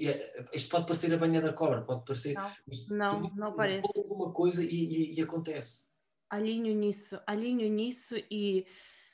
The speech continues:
Speaker 2: eh, resumimos esta lição, é, é,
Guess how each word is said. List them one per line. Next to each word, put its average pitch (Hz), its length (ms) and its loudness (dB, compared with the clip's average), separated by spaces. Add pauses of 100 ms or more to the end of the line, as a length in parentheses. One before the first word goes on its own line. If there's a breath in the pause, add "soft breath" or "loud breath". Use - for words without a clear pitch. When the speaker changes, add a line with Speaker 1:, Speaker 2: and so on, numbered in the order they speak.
(320 soft breath)
Speaker 2:
eh, 185 120 -4
resumimos 220 580 0
esta 226 260 0
lição, 240 580 2
é, 196 320 2 (960 soft breath)
é, 240 160 0